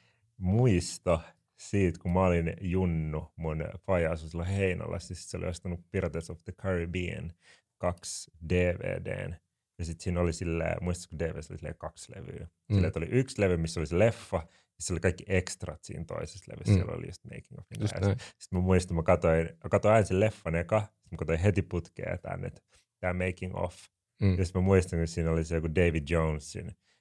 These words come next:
Speaker 1: näyttelijä, mä en muista, vitsi, mikä sen nimi oli siinä. Mut anyway, se. Ja
Speaker 2: Mm.
Speaker 1: sit mä olin kattonut sen leffan, ja mä olin silleen, että vitsi, että toi, tiedätkö, mustekalan näköinen tyyppi, ja sit se on tossa, silloin toi puku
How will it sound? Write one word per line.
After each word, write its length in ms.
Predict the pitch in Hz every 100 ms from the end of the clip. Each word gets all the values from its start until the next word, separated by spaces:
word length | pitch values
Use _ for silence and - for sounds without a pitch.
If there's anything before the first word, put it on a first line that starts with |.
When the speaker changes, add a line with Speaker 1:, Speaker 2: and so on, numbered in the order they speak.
| _ -
Speaker 1:
näyttelijä, 600 | 85 80 80 - 92 95
mä 80 | 95
en 60 | 92
muista, 280 | 92 - -
vitsi, 220 | 98 -
mikä 160 | 95 98
sen 200 | - 90
nimi 180 | 90 92 101
oli 100 | 101
siinä. 300 | - - 98 _ _ _ _ _ _ _ _ _ _ _ _ _ -
Mut 160 | 92
anyway, 340 | 107 101 92 90
se. 140 | - 98
Ja 100 | 87
Speaker 2:
Mm. 60 | 101
Speaker 1:
sit 340 | 104 104 -
mä 160 | 92 98
olin 120 | 95
kattonut 340 | 117 117 98 -
sen 200 | 98 104
leffan, 380 | 113 - 87
ja 60 | 80
mä 100 | 87
olin 120 | 90
silleen, 220 | 90 92
että 100 | 87 - - _ -
vitsi, 300 | 101 - 92
että 160 | 85
toi, 220 | - 87 -
tiedätkö, 280 | - -
mustekalan 680 | 90 92 - - _ - -
näköinen 380 | 104 - 98 85 _
tyyppi, 420 | 101 85 - -
ja 100 | - 98
sit 240 | - -
se 100 | 101
on 100 | 82 -
tossa, 280 | 104 -
silloin 240 | - - 82
toi 180 | 80 - -
puku 240 | 104 -